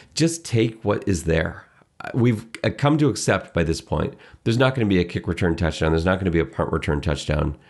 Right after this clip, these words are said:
Try and get fifteen yards off your punt return. That would be amazing. Try and get your twenty-five off the kick return. Don't cycle back across the field looking to, to hit a home run, because it, it's not there. And what's gonna happen instead is yards are gonna be lost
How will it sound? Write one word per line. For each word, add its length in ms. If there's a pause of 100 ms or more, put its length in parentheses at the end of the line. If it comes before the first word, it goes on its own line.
(460)
Try 180
and 120
get 180
fifteen 400
yards 580
off 220
your 80
punt 220
return. 260
That 60
would 80
be 100
amazing. 560 (380)
Try 180
and 100
get 120
your 100
twenty-five 760
off 220
the 80
kick 220
return. 380 (140)
Don't 380
cycle 400
back 300
across 340
the 100
field 380
looking 360
to, 380 (440)
to 400
hit 180
a 60
home 220
run, 260
because 300
it, 200
it's 160
not 260
there. 320 (220)
And 80
what's 160
gonna 160
happen 320
instead 320
is 340 (320)
yards 340
are 40
gonna 120
be 100
lost 520